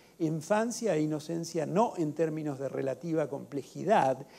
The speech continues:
sino como metáfora puramente ilustrativa de la génesis y cronología del pensamiento tipológico. En otras palabras, intentemos una especie de antropología del concepto de tipología.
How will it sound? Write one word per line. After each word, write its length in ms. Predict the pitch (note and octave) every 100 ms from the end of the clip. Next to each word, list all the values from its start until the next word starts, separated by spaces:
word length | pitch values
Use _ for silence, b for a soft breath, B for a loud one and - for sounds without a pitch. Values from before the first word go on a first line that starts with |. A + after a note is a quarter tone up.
| B
sino 400 | - D#3+ D#3 F3
como 260 | F3 F3+ D3+
metáfora 640 | D3+ D3+ F3 E3 E3 D#3
puramente 500 | D3+ D#3 D#3 D#3+ D#3+
ilustrativa 600 | D#3 C#3 - C3+ E3+ D3+
de 100 | C#3
la 100 | C3+
génesis 600 | C#3 - D#3+ D#3+ - D3
y 60 | D3
cronología 760 | C#3 C3 B2+ C3 - E3+ D3 A#2+
del 100 | A#2
pensamiento 580 | C3+ - B2+ B2 B2+
tipológico. 800 | B2 B2 C#3 D3 D3+ - A#2 D2 - B B B
En 140 | F3 E3+
otras 280 | G3 A3
palabras, 640 | - F3 E3+ E3 E3+ F#3 G#3
intentemos 680 | E3+ D#3+ D#3+ F3 G3+ G3 F#3
una 200 | F3+ E3
especie 400 | - F3 E3+ F3+
de 100 | D3+
antropología 920 | C3+ C#3+ B2+ C#3 C#3 - D#3 C#3 C3 B B B -
del 160 | D3
concepto 520 | C3+ C3+ - D3+ -
de 100 | C3+
tipología. 720 | B2+ B2 C3 C3 - C3+ G2+